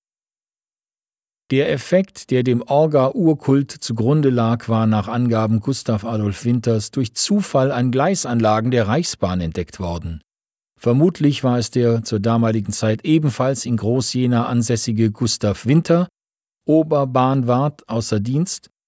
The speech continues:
und vielleicht ein Verwandter Gustav Adolf Winters,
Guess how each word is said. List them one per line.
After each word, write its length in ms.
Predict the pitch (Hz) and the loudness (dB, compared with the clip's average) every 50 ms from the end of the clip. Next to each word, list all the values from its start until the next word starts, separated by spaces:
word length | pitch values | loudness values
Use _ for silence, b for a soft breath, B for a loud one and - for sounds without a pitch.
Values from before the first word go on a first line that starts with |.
| _ _ _ | _ _ _
und 160 | - - - - | -2 0 0 2
vielleicht 680 | - 156 143 143 143 151 151 - - _ - - _ _ _ _ _ _ _ - | 2 2 4 4 2 2 0 -4 -8 _ -20 -20 _ _ _ _ _ _ _ -6
ein 160 | 127 127 110 | -4 -4 0
Verwandter 480 | - 120 110 131 147 143 - 143 123 | 0 0 0 0 -2 2 2 2 2
Gustav 420 | 113 147 139 - - 135 117 - - - | 2 -2 -4 0 -2 -2 -2 -2 -4 -2
Adolf 460 | 151 156 151 160 160 160 - - - | -2 0 2 2 2 2 2 -2 0
Winters, 500 | 156 165 165 - 160 160 160 - - | 0 0 0 2 2 0 0 0 -6